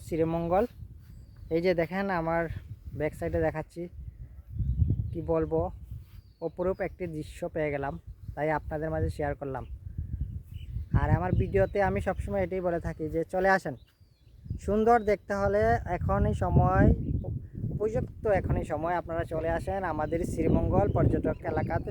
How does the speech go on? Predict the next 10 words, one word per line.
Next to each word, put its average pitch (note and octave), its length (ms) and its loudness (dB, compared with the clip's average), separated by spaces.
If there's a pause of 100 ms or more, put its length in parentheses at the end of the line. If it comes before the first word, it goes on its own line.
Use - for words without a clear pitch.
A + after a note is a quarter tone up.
শ্রীমঙ্গলে E3+ 480 0 (1000)
নতুন - 220 2 (100)
নতুন A3+ 220 4 (640)
কিছু - 200 -4 (160)
জায়গা G3 360 6
আপনাদের G3+ 360 0
মাঝে G#3+ 200 0
তুলে G3+ 220 0
ধরার G#3+ 220 0
অর্থ F3 140 -6